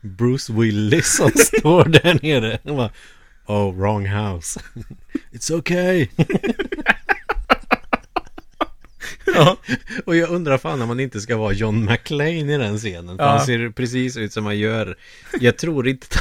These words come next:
Speaker 1: han är med i credits i, i efterfilmen.
Speaker 2: Nej, det är väl en sån där, eh, ja,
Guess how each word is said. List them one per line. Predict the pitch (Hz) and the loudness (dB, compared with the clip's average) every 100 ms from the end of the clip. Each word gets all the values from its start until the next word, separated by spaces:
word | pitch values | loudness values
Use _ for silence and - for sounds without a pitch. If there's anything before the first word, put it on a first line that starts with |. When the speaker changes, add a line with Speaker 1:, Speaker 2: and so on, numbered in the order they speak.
| - | 0
Speaker 1:
han | 143 | -2
är | 98 117 87 | -2 -4 -2
med | 107 85 | -4 -4
i | |
credits | - 123 104 92 113 - | -8 -6 -6 -6 -10 -10
i, | |
i | 104 95 92 92 - | -10 -8 -8 -10 -10
efterfilmen. | 101 - 90 - 98 92 107 | -10 -10 -16 -12 -12 -6 0
Speaker 2:
Nej, | 117 | 2
det | 113 120 | 6 6
är | 110 | 4
väl | 101 | 2
en | 107 107 | -2 -4
sån | - 107 | -4 -2
där, | 101 98 95 95 95 | -2 -2 -2 -4 -4
eh, | 92 90 _ _ _ _ _ _ _ _ _ _ _ _ _ - _ _ _ _ _ _ _ _ _ _ _ | -6 -10 _ _ _ _ _ _ _ _ _ _ _ _ _ -20 _ _ _ _ _ _ _ _ _ _ _
ja, | 95 92 | -6 -6